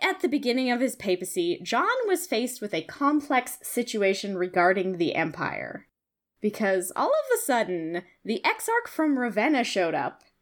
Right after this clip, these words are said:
and caused all sorts of tension and concern. So this is the Exarch Theophylactus,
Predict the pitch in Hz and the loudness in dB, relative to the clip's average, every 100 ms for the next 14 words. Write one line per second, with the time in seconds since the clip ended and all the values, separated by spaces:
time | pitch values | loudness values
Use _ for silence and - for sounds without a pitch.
0 | _ 180 180 180 196 180 165 160 - 285 | _ -2 -2 -4 -4 -2 -2 -6 -4 -2
1 | 466 427 415 403 381 - 294 277 - - | 0 0 0 0 0 0 -2 -2 -8 -2
2 | 285 277 285 269 269 262 - 202 208 196 | 0 0 0 2 2 0 0 0 -2 -4
3 | - 196 185 - 156 57 50 - 220 _ | -8 -8 -6 -4 -4 -4 -10 -12 -14 _
4 | _ _ _ _ _ _ _ - 226 294 | _ _ _ _ _ _ _ 0 0 2
5 | 415 427 - 320 269 - 226 214 - _ | 0 -2 0 0 0 0 0 0 -4 _
6 | _ 233 240 311 - 247 196 208 - - | _ -4 0 0 0 0 2 0 -4 -6
7 | 254 - - | -6 -8 -14